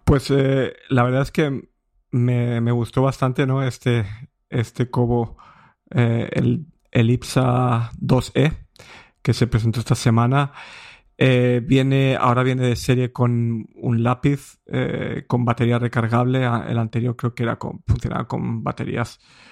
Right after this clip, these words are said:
eh, cambiables todavía. Han mejorado la resolución a trescientos puntos por pulgada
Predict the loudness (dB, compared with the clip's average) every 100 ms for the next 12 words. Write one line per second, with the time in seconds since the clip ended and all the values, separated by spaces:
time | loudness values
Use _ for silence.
0 | -20 _ _ _ -6 -4 -4 -4 -6 -8
1 | -12 _ _ _ -4 0 0 0 -2 0
2 | 0 2 0 0 -4 _ -20 -20 -20 -4
3 | 0 2 2 2 2 2 0 0 -2 0
4 | -2 0 -4 -2 -2 -2 -6 -4 -6 -2
5 | -2 0 0 0 0 0 -2